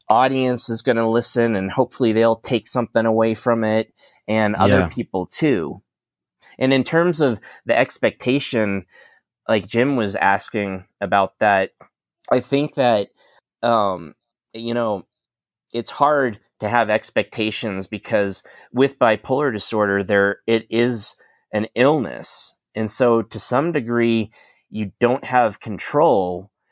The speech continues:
Speaker 1: but at the other, I, for me, I take extreme personal responsibility for what I do because I know now I have been able to find ways to prevent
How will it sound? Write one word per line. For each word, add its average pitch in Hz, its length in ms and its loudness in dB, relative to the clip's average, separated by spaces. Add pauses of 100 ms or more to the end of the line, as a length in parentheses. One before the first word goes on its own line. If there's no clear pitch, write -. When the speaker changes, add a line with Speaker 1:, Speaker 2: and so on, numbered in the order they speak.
(600)
Speaker 1:
but 120 140 4
at 110 180 -6
the 110 180 -2
other, 104 540 -2 (400)
I, 107 340 0 (180)
for 120 160 -6
me, 127 500 -2 (200)
I 139 180 2
take 120 380 -2
extreme 139 1160 -2 (600)
personal 127 500 2
responsibility 107 880 0
for 98 240 -4
what 107 180 2
I 95 140 2
do 104 300 -2
because 95 460 -4 (1160)
I 123 180 4
know 135 320 4
now 127 400 4
I 117 120 4
have 127 220 -2
been 120 120 0
able 123 260 0
to 104 80 -4
find 123 540 -2
ways 110 520 -2 (240)
to 117 100 -6
prevent 110 880 -2